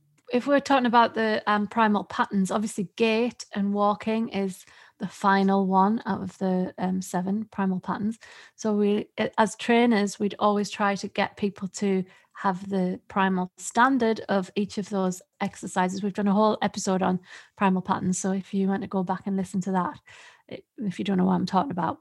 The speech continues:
but gait is the last one of those. So everything that you do in between is what's building up to, to gait pattern. And that's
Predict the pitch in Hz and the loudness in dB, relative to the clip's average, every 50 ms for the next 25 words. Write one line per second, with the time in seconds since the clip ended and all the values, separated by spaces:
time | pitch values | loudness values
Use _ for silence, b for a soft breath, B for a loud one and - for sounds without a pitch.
0 | _ - 208 - - - - - 226 226 214 190 - 190 208 185 - 214 208 208 | _ -4 -4 -4 -6 -4 0 2 2 2 2 -2 -4 -4 -6 -4 -2 -2 0 2
1 | 208 214 196 - - - - - - 196 190 196 196 196 208 214 - - 226 214 | 2 2 2 0 -6 -16 -14 -10 -6 -2 2 2 2 2 2 0 -2 -2 0 0
2 | 214 226 220 - - 214 196 - - 214 202 208 208 - - 226 214 208 202 196 | 0 0 -2 -2 -2 -2 -2 -2 0 -2 -2 -2 -2 -4 -2 -4 -2 -2 -2 -2
3 | - - 202 196 180 220 208 196 190 190 190 B B B B B - 208 208 196 | -4 -2 -4 -4 -4 -2 -2 -2 -2 -4 -6 B B B B B -8 -6 -6 -6
4 | 196 - - 302 294 240 214 214 214 202 190 - 208 - - - - - 208 208 | -6 -6 -4 -2 0 0 -2 -2 -4 -6 -6 -4 -6 -6 -6 -8 -10 -6 -4 -2
5 | 202 185 208 196 202 - - _ - - 196 190 180 180 180 180 262 - - 196 | -2 0 0 0 0 0 -4 _ -10 -4 -2 -2 0 0 -2 -4 -6 -8 -8 -8
6 | 180 - 202 190 190 - _ - - - - 190 190 180 B B B B B B | -6 -2 -2 -4 -4 -4 _ -6 -6 -4 -2 -2 -4 -4 B B B B B B
7 | B B 220 185 190 196 196 - - - - - - | B B -4 -2 -2 -2 -2 -4 -6 -12 -16 -16 -18